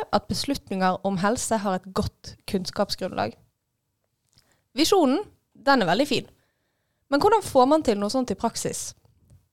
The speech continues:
I dag har vi stuet sammen tre podcastentusiaster i det nye studioet vårt på Alrek for å diskutere formidling. Mitt navn er Andrea Brekkerød. Jeg er fysioterapeut og går på andre året på masterstudiet i helse og samfunn.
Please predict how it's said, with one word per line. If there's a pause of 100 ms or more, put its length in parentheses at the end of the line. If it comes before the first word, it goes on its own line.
(720)
I
dag
har
vi
stuet
sammen
tre
podcastentusiaster (160)
i
det
nye
studioet
vårt
på
Alrek (240)
for
å
diskutere (280)
formidling. (1040)
Mitt
navn
er
Andrea
Brekkerød. (560)
Jeg
er
fysioterapeut
og
går
på
andre (140)
året
på
masterstudiet
i
helse
og
samfunn.